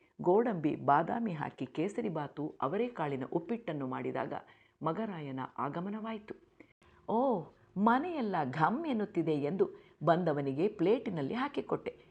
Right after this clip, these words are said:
ಖುಷಿಯಿಂದ ತಿಂದವನೇ ಅಮ್ಮನೆಡೆ ಕಳ್ಳ ನೋಟ ಬೀರುತ್ತಾ, "ಅಮ್ಮ, ನಾನು ನಿನ್ನೆ ಅಂದಿದ್ದಕ್ಕೆ ಬೇಸರವಾಯ್ತೇ?" ಎಂದ. ಅಷ್ಟರಲ್ಲಿ ಸೊಸೆಯೂ ಬಂದಳು.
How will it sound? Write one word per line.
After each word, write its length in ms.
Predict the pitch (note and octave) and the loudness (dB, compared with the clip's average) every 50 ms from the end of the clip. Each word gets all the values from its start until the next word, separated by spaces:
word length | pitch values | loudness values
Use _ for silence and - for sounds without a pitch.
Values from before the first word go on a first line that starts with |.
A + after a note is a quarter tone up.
| _ _ _ | _ _ _
ಖುಷಿಯಿಂದ 520 | - - A#3 A#3+ A#3+ D4+ C4+ A#3 F#3+ E3 D#3 | 0 0 0 2 2 0 0 0 0 0 -2
ತಿಂದವನೇ 800 | C#3+ - D3 C3+ - - C#3 C3+ C3+ D#3 G#3 F#3+ D3 F3+ - - - - - - - - | -2 -2 -2 -4 -2 -2 -2 -2 -2 -2 -2 -2 -2 -4 -6 -8 -12 -20 -20 -14 2 4
ಅಮ್ಮನೆಡೆ 560 | E3 A3 A#3 C#4+ D#4 D4 A3+ G3 E3+ E3 E3 | 4 4 4 2 0 0 0 0 4 4 4
ಕಳ್ಳ 380 | D#3+ - - D3+ D#3+ G#3+ C4 D4 C4+ | 4 4 4 4 4 4 2 0 -2
ನೋಟ 260 | G3+ F3 D#3+ - D3 | -2 -4 -4 -4 -4
ಬೀರುತ್ತಾ, 480 | C#3 B2+ C#3 C#3 C#3 C#3+ - - G#3+ E3 C3+ B2+ - - - - - - - - - | -4 -2 -2 0 0 -2 -2 -2 -2 -2 -2 -4 -8 -14 -16 -16 -16 -18 -18 -2 4
"ಅಮ್ಮ, 280 | - D#3 G3+ A3+ B3 A#3 F3 C#3 B2+ - - - | 4 4 6 4 4 2 2 0 -2 -8 -12 -6
ನಾನು 300 | D3+ D#3 D3+ E3 E3 D#3 | -2 0 0 2 0 0
ನಿನ್ನೆ 340 | D3 D3+ D3+ E3+ G#3 A3+ C4+ | -2 -2 -2 0 0 0 -2
ಅಂದಿದ್ದಕ್ಕೆ 640 | - - E3 E3+ E3+ D3+ D#3 C#3+ C#3 C#3+ C#3+ - D3 | -2 -2 -2 -2 0 0 -2 0 0 -2 -2 -2 -4
ಬೇಸರವಾಯ್ತೇ?" 880 | C3+ B2+ C#3+ C#3+ G3+ A#3 - D4 C#4 B3 G3+ E3 D3 - - - B2 C#3+ | -2 2 2 2 2 2 2 0 0 0 0 -2 -2 -4 -4 -2 0 0
ಎಂದ. 400 | G3 A#3 A#3+ A3 G#3 F3 C#3 A2 - - - _ _ - - _ _ _ _ - | 0 -2 -2 -4 -2 -4 -4 -4 -6 -8 -10 _ _ -20 -20 _ _ _ _ -2
ಅಷ್ಟರಲ್ಲಿ 680 | G3 - - - D3+ C#3 A#2+ - - G#3+ F3 F#3 A#3 | -2 0 0 0 0 0 0 0 -2 -2 -2 -2 -4
ಸೊಸೆಯೂ 480 | - - D3 C3 - C3+ B2 C#3 F3+ A3 | -4 -2 -2 -2 0 0 2 2 2 2
ಬಂದಳು. 380 | G#3 B3+ A#3+ A#3 G#3+ E3 - | 2 2 0 0 0 -2 -2